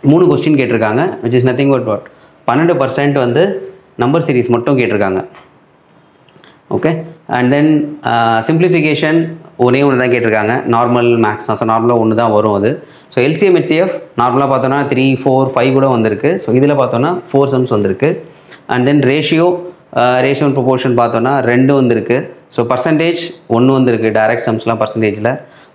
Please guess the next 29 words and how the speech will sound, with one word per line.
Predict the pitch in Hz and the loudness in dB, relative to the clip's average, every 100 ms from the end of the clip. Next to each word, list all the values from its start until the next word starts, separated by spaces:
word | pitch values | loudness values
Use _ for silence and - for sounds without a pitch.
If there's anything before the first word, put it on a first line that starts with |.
| - | -2
Profit | 135 165 156 | 0 0 0
and | 139 117 | 2 0
loss | 107 - - - | 0 -4 -6 -4
பர்சன்டேஜோட | 120 143 139 120 120 143 185 - - - | -2 0 2 2 2 0 -2 -6 -12 -2
ஒரு | 113 117 117 113 110 104 104 104 104 104 - 123 | 2 2 2 2 2 2 2 2 2 0 0 -2
அப்ளிகேஷன் | 143 135 123 120 110 | 0 -2 -2 -2 -2
சம்மு. | 107 131 160 | -2 -2 -2
So, | 127 | 0
அதில் | 135 135 | 0 2
பார்த்தோன்னா | 131 135 127 | 0 0 -2
எத்தனை | 131 123 | 0 0
வந்திருக்கு? | 113 110 147 120 | 0 0 0 0
ஒண்ணு | 107 110 113 | 0 2 0
வந்திருக்கு. | 107 104 147 156 - - - - - | -2 -2 -2 -4 -8 -20 -20 -10 -2
சிம்பிள் | 156 170 160 | 0 2 2
இன்ட்ரெஸ்ட்டில், | 147 147 147 160 185 - - _ - | 0 -2 0 0 -2 -8 -18 _ -6
சிம்பிள் | 143 143 | 0 2
இன்ட்ரெஸ்ட், | 147 143 | 0 0
காம்பவுண்ட் | 123 123 113 | 0 0 0
இன்ட்ரெஸ்ட் | 107 113 | 0 2
ரெண்டும் | 123 165 165 | 2 2 2
சேர்த்து | 127 156 185 190 - | 0 0 -2 -2 0
அஞ்சு | 131 160 156 | 2 2 2
சம் | 147 117 | 2 2
வந்திருக்கு. | 104 95 - - - - - - | 0 -2 -6 -10 -20 -20 -20 -6
So, | 127 | 0
இதுல | 127 127 | 0 0
பார்த்தீங்கன்னா, | 147 156 156 160 196 381 - - _ _ _ _ _ _ _ - | 0 2 2 2 0 -4 -14 -20 _ _ _ _ _ _ _ -4
ஆ, | 117 | -2